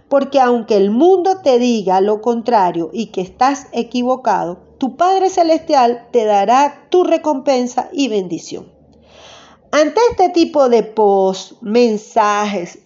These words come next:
reel de quienes publican en las redes, mi recomendación es, pásalo por la palabra de Dios. Ella dice,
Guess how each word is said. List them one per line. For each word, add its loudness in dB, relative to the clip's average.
reel 0
de -4
quienes -2
publican -2
en -2
las -6
redes, -2
mi 2
recomendación 0
es, -4
pásalo 2
por -2
la -2
palabra 0
de 2
Dios. 0
Ella 2
dice, -4